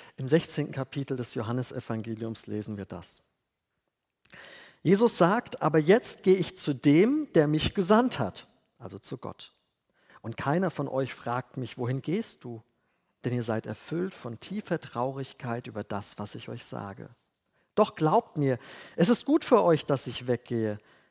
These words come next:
Denn wenn ich nicht von euch wegginge, käme der Helfer nicht zu euch. Wenn ich aber gehe, werde ich ihn zu euch senden. Und wenn er kommt, wird er der Welt zeigen, dass sie im Unrecht ist.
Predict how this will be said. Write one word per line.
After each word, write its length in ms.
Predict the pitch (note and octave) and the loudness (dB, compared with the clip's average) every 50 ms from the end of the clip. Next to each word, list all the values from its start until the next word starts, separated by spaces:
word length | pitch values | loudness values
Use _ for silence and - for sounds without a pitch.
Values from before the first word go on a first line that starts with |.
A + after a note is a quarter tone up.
| _ _ _ | _ _ _
Denn 140 | C3+ C3+ C3 | 0 2 2
wenn 120 | D3+ D3+ | 2 2
ich 140 | D3 - - | 0 -2 0
nicht 300 | D#3+ G#3 B3 - - - | 0 0 0 -2 -6 -4
von 180 | - G3+ F#3+ F#3 | -2 -2 -2 0
euch 300 | E3 E3+ D#3+ - C#3+ C#3 | 0 -2 -2 -2 -2 -2
wegginge, 480 | D3 - - - G3 G3+ G#3+ A3+ G#3+ | -2 -2 -2 -4 -4 -2 -2 -2 -2
käme 280 | - - G3+ G3 G3 G3 | -2 0 0 0 2 2
der 120 | G3 F#3 | 2 2
Helfer 340 | F3 F#3 F#3+ F#3 - - C3 | 4 2 2 0 0 -4 -4
nicht 240 | A#2+ A2+ - - - | -4 -4 -8 -10 -10
zu 160 | - A#2 - | -10 -8 -8
euch. 400 | G2+ G#2+ A2 A2 G#2 - - - _ _ _ _ _ _ _ - | -6 -4 -4 -6 -6 -10 -16 -20 _ _ _ _ _ _ _ -4
Wenn 120 | B2+ C3+ | -2 -2
ich 140 | C3 - A2 | -2 -4 -4
aber 160 | G#2 G#2+ G#2 | -4 -4 -6
gehe, 480 | - - A#2+ A#2+ B2 C#3+ D#3+ F#3 G#3 G3 - _ _ _ _ | -6 -4 -4 -2 0 0 0 -2 -4 -6 -12 _ _ _ _
werde 200 | B2+ A#2+ A#2 C3 | -4 -2 -2 -4
ich 100 | - - | -6 -6
ihn 120 | D#3+ E3 - | -6 -6 -6
zu 320 | - - - C4 C#4 - | -8 -8 -8 -8 -8 -6
euch 240 | A2+ G#2 G2 - - | -8 -8 -8 -10 -14
senden. 500 | - - A#2 G#2+ G#2+ - - - B2+ _ _ _ _ _ _ _ _ _ _ _ _ _ _ _ _ _ _ _ _ _ _ _ _ _ - - _ _ _ _ | -14 -12 -12 -14 -14 -18 -20 -20 -20 _ _ _ _ _ _ _ _ _ _ _ _ _ _ _ _ _ _ _ _ _ _ _ _ _ -20 -20 _ _ _ _
Und 140 | - F3 F#3 | 2 6 6
wenn 100 | G#3 G#3 | 8 8
er 100 | G3+ G3 | 8 6
kommt, 540 | - - - F#3 G#3 C4+ D4+ - - - - | 4 4 2 4 4 4 2 -2 -4 0 2
wird 120 | F#3 F3 | 4 6
er 80 | F3+ E3 | 6 6
der 160 | F3+ D#3+ C#3 | 6 4 4
Welt 260 | D3+ D3+ F3 G#3+ - - | 6 4 4 4 2 -2
zeigen, 420 | - D#3+ C3+ C3+ D#3 D#3+ F3 F3+ | 0 2 2 4 4 2 2 0
dass 220 | D#3+ D3 - - | -2 -2 -4 -4
sie 80 | - E3+ | -4 -6
im 80 | D3+ - | -6 -4
Unrecht 500 | D#3 D#3+ D3 C3 B2 A#2+ A2+ - - - | -4 -4 -4 -2 -4 -6 -6 -8 -12 -10
ist. 380 | - A2+ - - - - - | -10 -8 -8 -10 -14 -18 -20